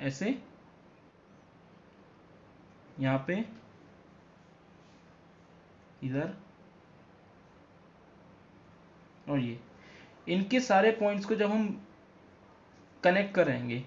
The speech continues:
तो हमें क्या देखने को मिला, एक straight line, हमें मिली एक straight line। तो condition क्या थी straight line के लिए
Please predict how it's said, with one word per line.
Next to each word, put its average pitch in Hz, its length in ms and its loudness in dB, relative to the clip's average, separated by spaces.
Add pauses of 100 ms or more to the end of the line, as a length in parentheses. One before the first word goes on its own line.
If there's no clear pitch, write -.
(4000)
तो 180 60 0
हमें 202 220 0
क्या 208 120 -2
देखने 208 300 -2
को 208 100 -2
मिला, 202 180 0
एक 180 220 -2
straight 160 380 2
line, 123 180 -2
हमें 156 200 -2
मिली 170 280 -2
एक 262 200 0 (1000)
straight - 540 -2 (1160)
line। 123 260 -2 (2250)
तो 190 80 -2
condition 202 480 4
क्या 220 160 6
थी 226 140 0
straight 226 340 0
line 208 220 0
के 214 120 -2
लिए 214 300 -2